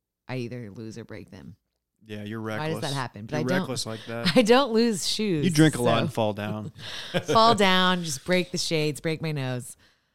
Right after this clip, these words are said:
Speaker 1: Uh, I don't know. I have to think, Dave. Other than shoes.
Speaker 2: Other than
Speaker 1: Trying to think of another
Speaker 2: shoes,
Speaker 1: one.
Speaker 2: man,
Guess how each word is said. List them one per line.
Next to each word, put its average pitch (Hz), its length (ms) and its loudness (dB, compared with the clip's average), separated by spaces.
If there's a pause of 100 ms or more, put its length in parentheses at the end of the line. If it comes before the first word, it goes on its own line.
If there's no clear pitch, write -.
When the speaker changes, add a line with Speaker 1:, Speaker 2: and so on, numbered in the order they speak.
(240)
Speaker 1:
Uh, 190 420 -2
I 170 80 -4
don't 254 120 -6
know. 240 60 -2
I 208 80 0
have 190 100 -2
to 185 80 -10
think, 147 300 -8
Dave. 156 340 -6 (1160)
Other 185 240 -4
than 165 140 -6
shoes. 107 380 -10 (100)
Speaker 2:
Other 165 160 0
than 185 180 -2
Speaker 1:
Trying 156 100 -2
to 156 80 0
think 147 100 2
of 160 140 4
another 131 180 0
Speaker 2:
shoes, 127 60 -4
Speaker 1:
one. 120 200 -6 (1600)
Speaker 2:
man, 131 320 -10